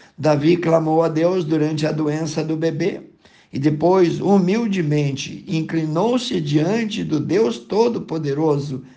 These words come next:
em adoração, aceitou a resposta de Deus. Irmãos, isso é um testemunho, isso é uma atitude para nós seguir. Só porque agora somos de Cristo e somos salvos da condenação eterna do pecado,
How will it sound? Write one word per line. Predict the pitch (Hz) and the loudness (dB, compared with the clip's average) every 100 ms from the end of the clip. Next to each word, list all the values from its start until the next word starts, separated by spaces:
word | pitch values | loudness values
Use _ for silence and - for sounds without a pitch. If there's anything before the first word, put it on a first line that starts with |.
| _ | _
em | 170 208 226 | -2 0 2
adoração, | 175 151 143 135 - - 139 131 - - - | 0 0 -2 -2 -4 -2 0 -2 -6 -14 -18
aceitou | - 147 147 - 151 147 175 190 | -8 -6 -4 -4 -4 -2 0 2
a | 170 | 2
resposta | 151 160 - - 165 170 165 165 | -2 -6 -10 -2 0 2 -2 -4
de | 165 | -2
Deus. | 165 185 180 - - _ _ | 0 0 0 -4 -16 _ _
Irmãos, | - 151 190 180 147 - - - | -2 0 2 0 -4 -12 -20 -10
isso | - 175 175 | 2 2 2
é | 175 | -2
um | 170 | -2
testemunho, | 170 165 - 160 147 160 185 175 143 - - | -2 -6 -4 -2 0 0 -2 -2 -4 -6 -10
isso | - 151 147 | -2 0 2
é | |
uma | 175 170 | 0 0
atitude | 160 - 165 - - 165 196 202 160 151 | -4 -4 -6 -6 -8 -2 2 2 0 -2
para | 156 - 170 160 | -2 -2 -2 -2
nós | 143 160 185 190 | 0 0 -2 -6
seguir. | - 170 151 135 135 170 196 185 - - - _ _ _ - - - | -6 -4 -2 -2 -2 0 2 2 0 -10 -20 _ _ _ -20 -20 -20
Só | - 170 196 | -2 2 2
porque | 202 175 - 175 | 2 -4 0 2
agora | 170 147 170 175 151 | 2 2 2 0 -4
somos | - 170 170 165 135 | -2 0 2 0 -2
de | 131 | -4
Cristo | - 160 185 151 | -2 0 0 -4
e | 131 | -8
somos | 117 156 143 127 | -4 -2 -2 -4
salvos | - 143 180 190 156 147 | -6 0 2 2 0 -4
da | 143 | -4
condenação | 147 147 139 135 135 127 - 165 170 | -4 -4 -4 -4 -6 -10 -6 -4 -2
eterna | 147 147 156 170 170 147 | -4 -4 -2 0 0 -2
do | 135 | -4
pecado, | - - - 156 190 170 - | -6 -8 -4 -2 0 -2 -8